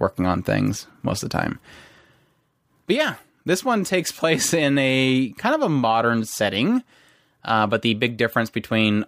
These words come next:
our world and the world of B N A is that, uh, mankind has been living alongside the Beast People, or Beastmen, for a long time.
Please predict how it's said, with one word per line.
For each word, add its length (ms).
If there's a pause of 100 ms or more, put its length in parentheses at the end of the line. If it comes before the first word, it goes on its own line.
our 220
world 480
and 560
the 140
world 260
of 80
B 140
N 100
A 280
is 180
that, 360 (480)
uh, 240
mankind 560
has 140
been 300
living 280
alongside 880 (460)
the 280
Beast 320
People, 280
or 120
Beastmen, 540 (240)
for 200
a 60
long 360
time. 480